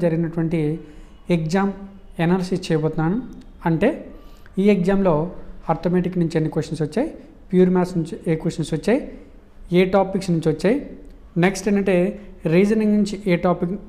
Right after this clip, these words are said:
reasoning నుంచి ఏ topics వచ్చాయి, రీజనింగ్లో ఏంటి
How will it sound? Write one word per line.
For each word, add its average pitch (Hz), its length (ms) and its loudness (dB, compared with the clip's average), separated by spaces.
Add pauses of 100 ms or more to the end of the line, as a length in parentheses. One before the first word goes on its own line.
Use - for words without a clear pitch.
(140)
reasoning 202 340 4
నుంచి 190 180 -2 (160)
ఏ 175 140 0
topics 175 340 0
వచ్చాయి, 185 240 0 (540)
రీజనింగ్లో 196 460 2 (840)
ఏంటి 190 240 4